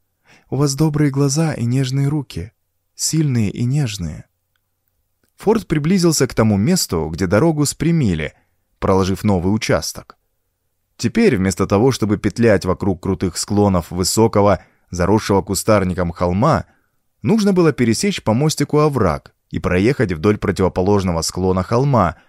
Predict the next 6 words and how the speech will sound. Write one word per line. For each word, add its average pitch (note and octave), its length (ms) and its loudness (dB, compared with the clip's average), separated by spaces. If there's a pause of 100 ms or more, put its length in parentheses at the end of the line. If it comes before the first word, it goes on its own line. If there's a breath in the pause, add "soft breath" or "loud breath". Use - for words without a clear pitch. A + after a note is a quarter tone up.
(280 soft breath)
который G#3 320 0
представлял B2+ 520 0
собой C3 360 2
сорокафутовый G2+ 720 0
каменистый E2 600 -2
обрыв. A#2 540 -2